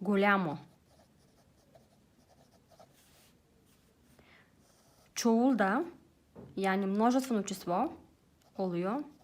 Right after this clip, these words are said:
големи. Şuraya da tercümesini yazıyorum. Büyük. Bir tane daha verelim.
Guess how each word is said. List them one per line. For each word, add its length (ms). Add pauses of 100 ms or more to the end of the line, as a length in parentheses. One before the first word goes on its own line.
(1200)
големи. 1300 (1000)
Şuraya 420
da 120
tercümesini 600
yazıyorum. 640 (760)
Büyük. 600 (2250)
Bir 120
tane 260
daha 160
verelim. 460